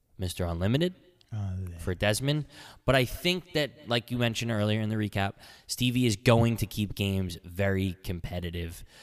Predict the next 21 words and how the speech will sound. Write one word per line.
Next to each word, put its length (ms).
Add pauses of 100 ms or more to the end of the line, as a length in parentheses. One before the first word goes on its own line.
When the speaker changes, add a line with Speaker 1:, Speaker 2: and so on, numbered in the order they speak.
(220)
Speaker 1:
Uh, 280
and 240
like 180
we 140
said, 320
J 200
O 100
S 420 (280)
got 220
it 140
done 240
last 300
week 420 (240)
on 100
the 80
back 460
of 320
guys 360
like 280
Michael 260
Pittman, 580